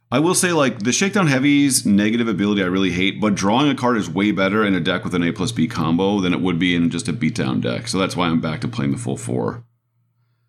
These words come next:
Um, because I was liking the idea of the prototype black card, which is actually, like, a sweet card to cheat in with fight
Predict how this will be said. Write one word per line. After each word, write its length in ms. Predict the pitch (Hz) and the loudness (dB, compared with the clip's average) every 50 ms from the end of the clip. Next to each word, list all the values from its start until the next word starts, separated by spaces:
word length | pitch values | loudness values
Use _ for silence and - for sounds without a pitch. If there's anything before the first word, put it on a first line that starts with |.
| _ _ _ _ _ _ _ _ _ _ _ _ _ _ _ - | _ _ _ _ _ _ _ _ _ _ _ _ _ _ _ -6
Um, 440 | 90 76 50 50 50 - - - - | -4 -4 -4 -4 -6 -6 -6 -8 -4
because 280 | - 101 101 107 131 117 | -2 -2 0 0 0 2
I 140 | 127 123 139 | 2 2 4
was 160 | 147 139 113 | 2 2 2
liking 340 | 123 127 131 123 135 131 127 | 2 2 2 2 2 2 4
the 140 | 117 117 117 | 4 2 2
idea 360 | 113 110 98 110 113 117 113 113 | 0 2 2 4 4 4 4 2
of 580 | - - - 98 101 101 101 92 87 90 85 | 2 2 2 2 4 2 2 0 -2 -2 0
the 560 | 90 95 92 92 90 90 87 85 87 87 - - | 2 2 4 4 4 4 4 4 4 2 0 -2
prototype 800 | - - - 95 98 110 117 120 117 - - 127 123 123 - - | -6 -4 -2 0 0 2 2 0 -2 -2 -2 0 0 0 -2 -2
black 300 | 95 95 101 123 139 - | -2 0 0 0 -2 -2
card, 400 | - - 147 151 156 160 170 160 | -2 0 2 2 2 2 0 0
which 200 | 120 101 95 - | -2 -2 -2 0
is 100 | 95 101 | 0 0
actually, 280 | 101 101 - - 104 | 0 0 0 -2 -2
like, 80 | 95 85 | -2 0
a 40 | 87 | 0
sweet 220 | 82 - 131 131 123 | 0 0 0 0 2
card 160 | 131 123 127 | 0 0 0
to 60 | 117 | 0
cheat 200 | - - 117 107 | 0 0 0 2
in 100 | 110 110 | 2 2
with 140 | 110 107 110 | 0 0 -2
fight 300 | - 104 101 101 - | -2 0 0 -2 -2